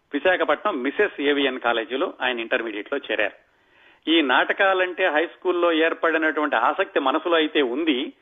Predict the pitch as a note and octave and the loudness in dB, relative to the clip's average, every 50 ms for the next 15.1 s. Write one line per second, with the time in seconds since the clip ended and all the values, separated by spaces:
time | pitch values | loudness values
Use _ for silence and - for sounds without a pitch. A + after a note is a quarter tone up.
0 | _ _ _ _ _ _ _ - D#3 E3 F3 F#3 D#3+ F3+ E3+ F#3+ E3 C3 C#3 C#3 | _ _ _ _ _ _ _ 0 0 0 0 0 0 0 0 0 0 -2 -2 0
1 | F#3+ G#3 G3+ G#3 G3 F#3+ F3 - F3+ F3 E3+ E3 - E3 D#3 E3 D#3 E3 D#3+ D#3+ | 0 0 2 2 0 -2 -2 -2 0 0 0 0 0 -2 -2 -2 -2 -2 -2 0
2 | D3+ E3 E3 E3+ D#3 D3+ D3+ D3+ D3+ C3 C3 C3+ D3+ D3+ D#3+ - D#3+ D#3 D#3 D#3 | -2 -2 -2 -2 -4 -2 0 -2 0 0 2 0 0 0 0 0 2 2 2 0
3 | D#3 D3+ D#3 C3+ B2 B2+ - - F#3 F#3 E3+ F3 D#3+ D3 D3 C#3+ D3+ D3+ C#3+ D3 | 0 -2 -2 -4 -4 -4 -2 0 0 2 2 2 2 2 0 2 0 0 0 0
4 | C#3+ C#3+ D3 C#3 C3 B2+ A#2+ B2 - D3 C#3 - C3 B2 A#2 B2+ B2+ B2+ B2+ B2+ | -2 -2 -2 -4 0 0 0 0 0 -2 -2 -2 -2 -4 -4 -2 -4 -2 0 0
5 | B2 B2 B2 B2 E3+ F3+ C#3 - C3+ C#3+ D#3+ - - C3+ D#3 G3+ - - D3+ C3+ | 0 0 -2 -4 -6 -4 0 0 0 0 -2 -4 -4 -4 -4 -4 -2 0 -2 -2
6 | B2 A2+ G#2+ B2 A2+ G#2 - - G#2+ - - - _ _ _ _ _ _ _ _ | -2 -4 -4 -6 -6 -6 -2 -2 -2 -2 -2 -8 _ _ _ _ _ _ _ _
7 | _ - - - _ - - E3+ F#3+ - - - G#3+ G#3 G3 F#3+ F3+ F3 E3 F#3+ | _ -20 -20 -20 _ -2 0 0 0 -2 -4 -2 0 0 2 2 0 0 2 2
8 | F#3 F3+ - E3 D#3+ D#3 D#3 D#3+ D3+ D3+ - - _ _ _ _ _ _ _ - | 2 2 2 2 2 4 4 2 2 -2 -6 -16 _ _ _ _ _ _ _ -6
9 | D3 C#3+ E3+ F#3 F#3 F#3 F3 F3 E3 C#3+ B2+ C#3+ C#3+ - G3+ F#3+ D3+ C#3 D3 D3 | -4 0 2 2 2 4 2 2 2 2 0 -2 -4 0 0 2 4 2 2 2
10 | - D#3+ D#3+ - D#3 D3 C#3+ - - D3 C3+ B2+ - _ _ - A#2 C#3+ F#3 F#3 | 0 -4 -2 0 -2 -2 -2 -2 -6 -6 -6 -6 -6 _ _ -8 -6 -6 -4 -2
11 | - F#3+ D3+ C3+ C3 C#3 - - D#3 C#3 B2 - F#3+ F3 A#2 G#2 - C3 B2+ C3 | -4 -2 0 0 0 0 0 -2 -4 -4 -2 0 0 0 0 -2 -4 -8 -6 -2
12 | D#3+ C#3+ C3 C#3 B2 C3 - - - A#2 A2+ - - A#2+ G#2+ - - _ _ _ | -2 0 0 0 -2 -2 -4 -2 -2 -2 -2 -2 -2 -4 -4 -4 -6 _ _ _
13 | _ _ _ _ _ _ _ _ _ _ _ _ _ _ - C3+ D3 D3+ E3+ - | _ _ _ _ _ _ _ _ _ _ _ _ _ _ -4 -2 0 0 0 -2
14 | - A#2+ B2+ - G#3 A3 G3+ - F3 D#3+ F3 D#3+ E3+ D#3 D3 - E3+ G#3+ C#4 D#4+ | 0 -2 -2 0 0 0 0 2 2 2 2 2 0 0 0 0 0 0 0 -2
15 | D4+ | -6